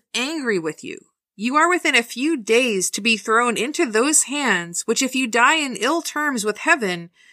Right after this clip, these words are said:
you will find it a fearful thing to fall into. Now, 'tis only in the way of repentance that you can be saved from the inconceivable miseries of hell." Fly laughed in Cotton Mather's face, taunting him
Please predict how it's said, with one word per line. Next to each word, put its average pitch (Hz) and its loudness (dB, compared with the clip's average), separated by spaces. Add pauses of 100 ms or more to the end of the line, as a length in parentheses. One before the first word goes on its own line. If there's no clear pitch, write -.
(240)
you 269 0
will 330 2
find 370 2
it 392 2
a 320 4
fearful 302 2
thing 240 -2
to 196 -4
fall 202 2
into. 214 -2 (680)
Now, 277 4 (380)
'tis 320 2
only 392 -2
in 339 0
the 294 -2
way 233 2
of 220 0
repentance 190 -2
that - 0
you 262 2
can 392 -2
be 311 2
saved 247 4
from 208 -2
the 202 -2
inconceivable 233 -2
miseries 190 0
of 156 -8
hell." 202 0 (1700)
Fly 339 2
laughed 262 2
in 190 -12
Cotton 196 -4
Mather's 170 0
face, - -2 (100)
taunting 339 2
him 170 -4